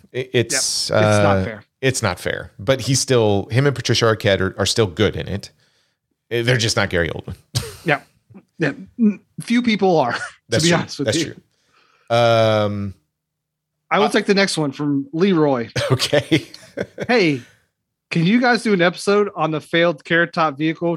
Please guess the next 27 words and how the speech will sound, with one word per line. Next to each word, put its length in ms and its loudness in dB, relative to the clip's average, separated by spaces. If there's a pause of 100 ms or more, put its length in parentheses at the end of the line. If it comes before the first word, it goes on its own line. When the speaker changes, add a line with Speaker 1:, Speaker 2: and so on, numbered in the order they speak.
Speaker 2:
chairman 340 2
of 120 0
the 40 -2
board? 460 0
Honestly, 380 0
I 80 0
just 160 -10
want 100 -2
to 60 -2
hear 140 0
you 180 -2
guys 260 0
rag 240 2
on 160 -2
it 80 -12
'cause, 240 0
well, 300 2 (580)
it's 160 -4
a 60 -2
Carrot 320 2
Top 240 -4
movie." 340 -8 (480)
We're 140 0
gonna 240 0
do 200 0
that 180 0
movie. 340 -2